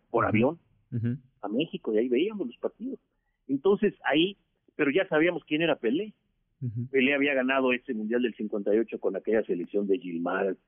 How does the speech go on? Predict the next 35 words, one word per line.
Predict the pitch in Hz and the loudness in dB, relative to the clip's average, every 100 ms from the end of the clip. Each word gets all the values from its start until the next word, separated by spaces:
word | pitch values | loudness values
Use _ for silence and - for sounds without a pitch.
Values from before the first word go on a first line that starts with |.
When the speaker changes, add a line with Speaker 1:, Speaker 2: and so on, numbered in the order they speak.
| _ _ | _ _
Speaker 1:
Babá, | 123 92 90 82 82 95 98 92 98 | -8 -2 -2 -2 -2 0 0 -2 -4
Milton, | 92 95 - 95 92 | -2 -2 -2 -2 0
Yalma | 90 87 92 - - | 0 0 -2 -4 -2
Santos, | 92 92 - 185 | 0 0 0 0
Garrincha, | 202 78 85 85 90 92 107 92 87 | 2 0 2 2 2 0 0 0 -2
Didi, | - 104 82 90 92 98 104 _ - _ _ _ | -4 -4 0 0 0 -2 -4 _ -20 _ _ _
eh, | 90 87 - | -2 -2 -2
en | 95 95 | -2 -2
fin, | - 214 | 0 0
Pagao, | - 85 78 82 202 - - _ _ _ | 0 -2 0 2 2 2 0 _ _ _
jugadorazos | _ 120 - 104 113 127 135 - | _ 0 4 4 2 0 -4 -2
que | 110 | -2
después | 113 _ 135 135 | -2 _ 0 0
se, | 143 110 104 - _ | -2 -2 -2 -10 _
se, | 117 104 98 98 95 98 - - - | -4 0 0 0 -2 -6 -10 -16 0
se | |
reforzaron | 104 104 - 208 - 143 131 117 | 2 2 2 0 0 0 2 0
para | 101 95 | 0 -2
el | - | -6
sesenta | 95 101 95 95 | -10 -8 -4 -2
y | 98 | 0
dos. | 120 139 _ _ _ _ _ _ | 0 -2 _ _ _ _ _ _
Y | 120 | 0
había | 143 | 2
un | 180 | 2
mito | 165 185 175 | 2 0 2
en | 147 | 4
Europa, | 135 143 180 - 147 | 4 4 4 2 -4
porque | 117 - | -6 -10
tampoco | - - - - | -6 -4 -4 -2
se | 120 | 0
veían | 127 139 | 2 0
partidos | 117 - 135 113 | -4 -4 -6 -2
de | 95 | -2
Europa, | 95 139 - - | 0 0 -2 -12